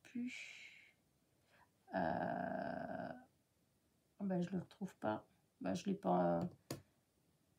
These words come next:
Ah voilà, poste Colissimo, voilà. Donc le colis, il a été livré, euh, par, euh, votre Colissimo, confié par Petit Colis Distribution,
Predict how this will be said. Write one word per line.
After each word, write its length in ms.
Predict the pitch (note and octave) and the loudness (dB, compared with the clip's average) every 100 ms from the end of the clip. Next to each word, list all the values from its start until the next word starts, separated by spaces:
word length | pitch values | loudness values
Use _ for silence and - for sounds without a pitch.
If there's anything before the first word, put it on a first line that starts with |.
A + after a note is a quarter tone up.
| _ _ _ _ _ _ _ _ - | _ _ _ _ _ _ _ _ 2
Ah 100 | G3 | 8
voilà, 200 | F#3+ E3 | 10 10
poste 500 | E3 - E4+ - C#4 | 12 12 12 12 8
Colissimo, 720 | C#4+ C4+ C#4 - B3 G3 E3 - _ - | 10 12 12 12 10 10 8 4 _ 2
voilà. 280 | F3+ E3+ - - - - G3 | 8 8 6 -4 -20 -2 10
Donc 200 | C4+ C#4 | 10 12
le 100 | C#4+ | 12
colis, 340 | C4 A#3 D4+ | 12 12 12
il 100 | D4 | 12
a 60 | A3+ | 12
été 240 | A3+ B3+ | 10 8
livré, 520 | A3+ A3 G#3+ B3+ D4+ | 6 6 8 10 12
euh, 80 | C4+ | 12
par, 300 | F#3+ A#3 A3+ | 12 12 12
euh, 100 | G#3+ | 12
votre 480 | F#3 A#3+ B3+ - G3+ | 10 10 10 8 4
Colissimo, 640 | - B3+ B3 - A#3+ C#4+ | 6 8 8 6 8 8
confié 520 | - B3 - - C#4+ D#4+ | 10 8 8 8 8 12
par 340 | C4+ B3+ - | 12 12 12
Petit 380 | C4+ C4 D4+ - | 8 8 6 10
Colis 360 | D4 B3+ C#4+ | 12 12 12
Distribution, 920 | C4+ C4+ - C4 A3 A#3+ - D4 E4 | 12 10 10 8 8 6 12 12 12